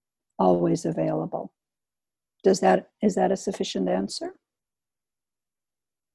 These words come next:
Thank you. Somebody else, please.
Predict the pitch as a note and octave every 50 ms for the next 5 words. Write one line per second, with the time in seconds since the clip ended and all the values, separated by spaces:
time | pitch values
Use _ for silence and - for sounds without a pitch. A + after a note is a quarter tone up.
0 | _ - - - - - - F#3+ - _ _ _ _ _ _ _ _ _ _ _
1 | _ _ _ _ _ _ _ _ _ _ _ _ _ _ _ _ _ _ _ _
2 | _ _ _ _ _ _ _ _ _ _ _ _ _ _ _ _ _ _ - -
3 | _ _ _ _ - - G#3 G3+ G3 G3+ G3+ G3+ G3+ G3+ G#3 A3 - - - -
4 | A#3+ A#3+ B3+ C4 C4+ C4 - -